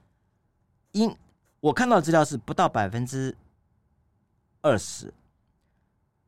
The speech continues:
那C S I S认为说，它可以如果再多，多装的话，可以加四架固定翼飞机。那我这样反算的话，大概是百分之十七，这个是合理的。也就是说，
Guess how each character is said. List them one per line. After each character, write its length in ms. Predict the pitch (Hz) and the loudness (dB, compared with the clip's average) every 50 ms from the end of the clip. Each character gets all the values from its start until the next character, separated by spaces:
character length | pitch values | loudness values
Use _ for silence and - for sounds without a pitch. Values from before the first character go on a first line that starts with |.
| _ _ - 175 | _ _ -2 0
那 140 | 190 165 | 0 0
C 320 | - - - 226 240 240 220 | 0 -2 -4 -2 2 2 2
S 140 | - - - | 2 0 0
I 200 | - 143 160 160 | 2 4 2 2
S 160 | - 120 117 | 0 -2 -2
认 160 | 127 143 131 | 0 0 2
为 140 | 120 113 110 | 2 0 0
说， 260 | - 127 123 123 117 _ _ - | 0 0 -2 -2 -4 _ _ -6
它 180 | - 160 151 143 | -2 -2 -2 -2
可 260 | - - - 139 135 | -4 -8 -2 0 2
以 280 | 151 151 127 98 76 - _ _ _ _ - | 2 2 0 -2 -6 -8 _ _ _ _ -8
如 100 | 139 135 | -2 0
果 100 | 120 104 | 0 0
再 240 | - 143 120 101 - - _ _ _ _ - | 2 0 0 -2 -4 -10 _ _ _ _ 0
多， 240 | 151 139 135 143 139 - _ _ | 2 4 4 2 2 -2 _ _
多 160 | - 151 139 135 | 0 0 0 2
装 240 | - 156 139 143 | 2 2 0 2
的 120 | 135 117 107 | 2 0 0
话， 200 | 110 127 110 104 | 0 0 0 0
可 160 | - - 120 | -2 -4 -4
以 140 | 107 92 - _ _ _ _ _ _ _ | -4 -4 -6 _ _ _ _ _ _ _
加 360 | - 139 123 117 117 120 120 123 - _ _ _ _ _ _ _ _ | -2 0 0 2 2 0 -2 -6 -12 _ _ _ _ _ _ _ _
四 320 | - - - - 196 156 107 | -18 -16 -12 -6 -4 -4 -2
架 240 | 92 131 113 98 90 | 0 -2 -2 -2 -2
固 180 | - - 101 90 | -4 -6 -6 -4
定 160 | 98 95 92 | -2 -2 -4
翼 80 | 87 80 | -4 -6
飞 180 | - 82 82 | -6 -8 -10
机。 280 | 78 - - 76 60 - - _ _ _ _ _ _ | -10 -10 -16 -18 -18 -20 -20 _ _ _ _ _ _
那 120 | - 170 156 | -2 0 0
我 80 | 113 | 2
这 80 | 104 165 | 2 2
样 100 | 151 131 | 2 2
反 220 | - 120 95 90 | 2 0 0 0
算 140 | - 151 131 | 0 0 0
的 80 | 113 104 | 0 0
话， 180 | 104 131 110 | 0 -2 -2
大 140 | 104 - 113 | 0 -2 -2
概 100 | 107 101 | -2 -2
是 80 | 98 107 | -4 -4
百 180 | - 80 73 | -8 -8 -8
分 80 | 78 85 | -8 -8
之 60 | 87 - | -10 -10
十 140 | - - | -12 -14
七， 340 | - - - - - 87 80 - - - | -14 -14 -12 -12 -12 -14 -16 -16 -12 -6
这 100 | 170 151 | -6 -2
个 180 | 117 101 87 | -2 -2 -4
是 140 | 85 - - | -4 -8 -10
合 240 | - - - 76 82 | -12 -10 -8 -8 -6
理 160 | 87 73 58 | -6 -8 -10
的。 160 | - 50 - _ _ _ _ _ _ _ _ _ _ _ _ _ | -10 -16 -20 _ _ _ _ _ _ _ _ _ _ _ _ _
也 160 | - 113 123 | -2 0 2
就 160 | 117 214 214 | 6 6 6
是 80 | 185 165 | 6 6
说， 320 | - 180 170 170 160 - | 4 4 4 4 4 0